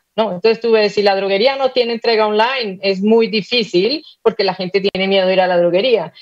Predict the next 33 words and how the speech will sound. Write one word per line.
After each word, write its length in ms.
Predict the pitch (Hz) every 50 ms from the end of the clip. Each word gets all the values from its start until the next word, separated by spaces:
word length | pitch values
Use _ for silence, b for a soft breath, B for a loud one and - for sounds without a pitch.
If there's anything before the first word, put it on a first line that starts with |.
| B B B
Si 140 | B - 240
el 100 | 233 220
banco 340 | 190 247 285 330 330 - 240
no 180 | 220 214 208 214
tiene 360 | 247 233 226 226 233 233 226
una 160 | 226 226 233
billetera 480 | 233 226 202 202 196 - 196 190 190 196
online 400 | 208 220 233 240 233 226 220 202
y 60 | 175
cómo 180 | - 185 190
hacer 200 | 196 196 220 208
transacciones 580 | - 226 220 - 208 190 - 196 180 180 185 180
online, 460 | 214 214 214 220 247 254 233 214 196
es 100 | 190 180
muy 180 | 190 208 233 226
difícil 340 | 226 220 - 220 196 233 220
que 80 | 220
la 120 | 208 190 185
gente 340 | - 175 175 170 - 190
vaya 320 | 185 190 185 180 180 180 180
a 20 |
una 140 | 180 175 170
agencia. 480 | 160 - 185 180 175 - - - - - B B B B B B
Y 120 | B 220 208
si 160 | - 214 196
la 160 | 202 202 -
pyme 240 | - 254 240 208 180
no 100 | 190 196
tiene 240 | 190 220 196 208 214
cómo 200 | 240 233 220 208
entregar 540 | 196 180 208 196 190 180 196 190 190 180 175
la 180 | 175 180 175
comida, 680 | - 202 190 185 196 214 214 208 208 190 185 175 -